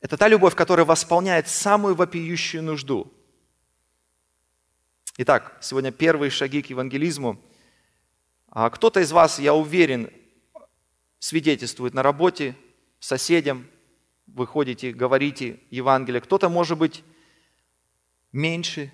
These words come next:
кто-то это не делает. Сегодня я хотел бы, чтобы это слово не было, а,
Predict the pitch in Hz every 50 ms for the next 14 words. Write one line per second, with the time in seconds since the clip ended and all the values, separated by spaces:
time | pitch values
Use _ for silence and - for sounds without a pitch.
0 | _ _ _ - - 175 170 175 156 151 - 156 147 151 151 127 151 175 170 160
1 | 156 143 143 - - - _ _ _ _ _ _ _ _ _ _ _ _ _ _
2 | - - - - 170 175 185 170 156 147 - 214 - 180 170 165 151 - - 156
3 | 147 143 143 - 156 - - 196 202 180 165 160 165 180 175 165 170 160 151 143
4 | 135 - - - _ _ _ _ _ _ _ _ _ _ _ _ _ _ _ -
5 | 120 123 120 120 120 120 120 120 120 117 117 120 120 120